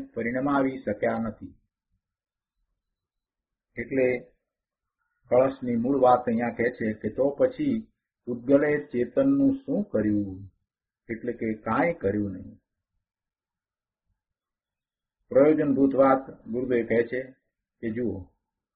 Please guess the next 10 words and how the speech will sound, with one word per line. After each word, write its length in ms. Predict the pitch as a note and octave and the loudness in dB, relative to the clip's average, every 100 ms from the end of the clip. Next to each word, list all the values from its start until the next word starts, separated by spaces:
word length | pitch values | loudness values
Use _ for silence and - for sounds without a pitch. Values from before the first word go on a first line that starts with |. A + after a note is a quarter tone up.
| _ _ _ _ _ _ _ _ _ _ _ _ - | _ _ _ _ _ _ _ _ _ _ _ _ 2
કર્મ, 320 | C3 D#3+ F3 F#3 F#3+ F#3+ - - | 6 8 6 4 4 2 -2 -2
નો 180 | A#2 D#3 | 2 4
કર્મ 340 | D#3+ E3 E3+ F3 - _ _ B2+ | 4 4 4 0 -10 _ _ -2
આદિ 340 | C3 C#3 D#3 | 0 2 2
પૂતગળો 560 | - C3 - B2 D#3 C3+ C3+ - _ _ _ _ _ _ _ _ - | 0 -4 -6 2 4 4 2 -6 _ _ _ _ _ _ _ _ 0
ચેતન 340 | C#3 C#3 G3 | 2 4 2
વસ્તુ 340 | F3 E3+ - D#3+ | 4 2 2 2
ભગવાન 500 | D3+ A2+ B2 C#3 D#3 D#3 | 2 4 6 6 6 2
આત્મા 460 | C3+ B2+ - C#3+ D3 C#3 | 0 0 0 0 0 0
સાથે 400 | C3+ B2+ D#3 | -4 -2 -2